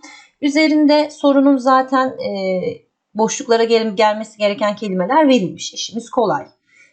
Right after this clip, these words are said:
Canlıyı oluşturan, canlılık özelliği gösteren en küçük yapı birimine ne denir?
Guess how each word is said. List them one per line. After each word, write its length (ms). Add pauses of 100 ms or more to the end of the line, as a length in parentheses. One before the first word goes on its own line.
(100)
Canlıyı 420
oluşturan, 840
canlılık 540
özelliği 520
gösteren 760
en 240
küçük 440
yapı 300
birimine 460
ne 140
denir? 640